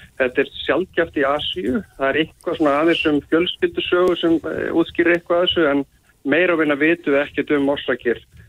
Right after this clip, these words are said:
þessa sjúkdóms eða forstið þess og þetta er eitt af þessu sem við erum að skoða hjá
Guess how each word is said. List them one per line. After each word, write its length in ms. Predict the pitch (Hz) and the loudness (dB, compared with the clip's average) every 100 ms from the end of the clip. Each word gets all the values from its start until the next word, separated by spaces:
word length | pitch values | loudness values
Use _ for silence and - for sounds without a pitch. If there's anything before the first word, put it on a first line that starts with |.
| - | -12
þessa 240 | 143 127 123 | -6 -4 -2
sjúkdóms 400 | 131 - 120 143 | -4 -2 -2 2
eða 160 | 135 127 | 0 0
forstið 380 | 135 - 117 | -2 -2 -4
þess 220 | 117 117 127 | -4 -4 -4
og 100 | 123 | -2
þetta 240 | 131 - | -2 0
er 100 | 135 | -2
eitt 100 | 135 | 0
af 60 | 127 | -4
þessu 160 | 120 127 | -2 0
sem 100 | 120 | 2
við 140 | 123 | 2
erum 160 | 117 120 | 2 0
að 80 | - | 0
skoða 360 | 123 113 110 | -2 0 0
hjá 100 | 123 | 0